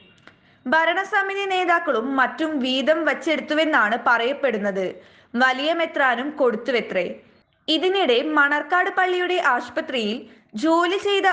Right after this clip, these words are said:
ഒരു ക്നാനായക്കാരനെ ആശുപത്രി മാനേജ്മെന്റ് പുറത്താക്കി. കാരണം ഇയാൾ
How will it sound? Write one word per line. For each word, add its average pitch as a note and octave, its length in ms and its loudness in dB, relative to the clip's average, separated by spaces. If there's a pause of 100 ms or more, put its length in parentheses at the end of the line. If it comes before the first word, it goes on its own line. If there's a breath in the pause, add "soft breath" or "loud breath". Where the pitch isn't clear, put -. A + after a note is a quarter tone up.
(100)
ഒരു E4+ 120 0
ക്നാനായക്കാരനെ D4 1080 0 (200)
ആശുപത്രി E4 580 0
മാനേജ്മെന്റ് C#4 680 -2
പുറത്താക്കി. A3+ 640 0 (560 loud breath)
കാരണം E4+ 540 4
ഇയാൾ D4 240 -2